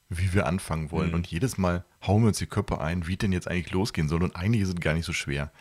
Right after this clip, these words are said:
Speaker 2: Andere kriegen das ja von ihren Redakto-, äh, Redakteuren schon aufgeschrieben. Da steht das dann, da hast du einen
Speaker 1: Ja.
Speaker 2: Zettel, dann, dann gleitest
Speaker 1: Ja,
Speaker 2: du ganz easy in den
Speaker 1: kann,
Speaker 2: Podcast rein.
Speaker 1: kann ja jeder, aber
Speaker 2: Aber
Speaker 1: wir
Speaker 2: bei uns ist jedes Mal der Moment, bevor die Maus klickt,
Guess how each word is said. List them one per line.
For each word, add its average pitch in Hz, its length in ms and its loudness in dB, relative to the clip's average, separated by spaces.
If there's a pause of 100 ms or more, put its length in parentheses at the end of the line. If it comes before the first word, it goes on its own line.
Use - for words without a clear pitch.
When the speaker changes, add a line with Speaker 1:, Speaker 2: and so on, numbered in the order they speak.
(440)
Speaker 2:
Andere 95 240 -4
kriegen 104 200 -6
das 95 180 -4
ja 87 180 -2
von 92 200 -8
ihren 90 200 -4
Redakto-, 85 580 -6
äh, 95 60 -4
Redakteuren 95 580 -2
schon 85 180 -8
aufgeschrieben. 78 680 -6
Da 76 100 -6
steht 85 220 -4
das 80 120 -8
dann, 85 160 -4
da 82 80 -4
hast 73 120 -8
du 85 60 -4
einen 82 80 0
Speaker 1:
Ja. 80 60 2
Speaker 2:
Zettel, 85 260 0
dann, 78 100 -4
dann 80 160 -8
gleitest 80 280 0
Speaker 1:
Ja, - 100 -4
Speaker 2:
du - 20 -2
ganz 87 220 -4
easy 87 300 -4
in 80 100 -4
den 82 60 -2
Speaker 1:
kann, 87 80 -4
Speaker 2:
Podcast 87 420 -4
rein. 80 240 -8
Speaker 1:
kann 98 200 -2
ja 90 80 2
jeder, 78 420 -2
aber 82 120 2
Speaker 2:
Aber 98 100 4
Speaker 1:
wir 113 160 4
Speaker 2:
bei 113 100 4
uns 127 180 2
ist 127 140 -2
jedes 131 260 2
Mal 123 120 2
der 113 120 2
Moment, 107 480 2 (320)
bevor 160 340 4
die 190 120 0
Maus 143 320 4
klickt, - 460 -2